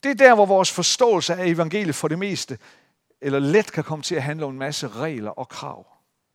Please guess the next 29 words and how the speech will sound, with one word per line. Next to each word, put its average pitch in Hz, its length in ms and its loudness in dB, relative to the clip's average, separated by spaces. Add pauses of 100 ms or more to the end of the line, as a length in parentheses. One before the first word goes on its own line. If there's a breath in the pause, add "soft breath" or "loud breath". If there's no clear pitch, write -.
(3000)
Hvor 170 120 -2
vi 175 140 0
kan 190 160 2
have 196 120 4
en 196 80 -2
tendens 202 380 0
til 196 120 -2
at 180 80 0
få 165 120 -8
Gud 196 300 -4 (200 loud breath)
til - 120 -2
at 170 60 4
ligne 185 300 -2
en 151 80 -6
streng 170 560 -2
dommer, 170 280 -2
som 156 200 -6
sidder 165 280 0
og 127 140 -2
venter 160 240 -2
på 151 120 -6
vores 131 260 -6
næste 151 300 -8
fejltagelse, 135 800 -10 (220 soft breath)
for - 140 -14
så 131 180 -10
at 120 60 -12
hugge 123 200 -18
til. 117 200 -18